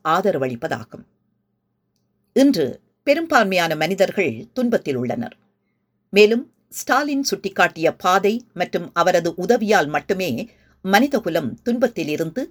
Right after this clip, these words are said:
தன்னை விடுவித்துக் கொள்ள முடியும். நமது வரலாற்றில் மிகவும் கசப்பான துன்பத்தின் ஒரு காலகட்டத்தில் வாழும் சீன மக்களாகிய நமக்கு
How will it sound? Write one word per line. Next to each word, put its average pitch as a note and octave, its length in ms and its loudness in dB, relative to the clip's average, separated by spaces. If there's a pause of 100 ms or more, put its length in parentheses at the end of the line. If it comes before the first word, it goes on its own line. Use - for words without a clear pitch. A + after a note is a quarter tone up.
(160)
தன்னை F3 460 -2
விடுவித்துக் F#3 460 0
கொள்ள C#3+ 200 0
முடியும். - 360 -8 (1080)
நமது C4+ 320 4
வரலாற்றில் F#3 760 -2 (340)
மிகவும் A#3 400 0
கசப்பான B3 720 -2
துன்பத்தின் G3 640 -2
ஒரு D#3 200 -4
காலகட்டத்தில் F3 840 -2
வாழும் D#3 480 0 (260)
சீன C4 380 0
மக்களாகிய D3 580 -2
நமக்கு C#3 480 -6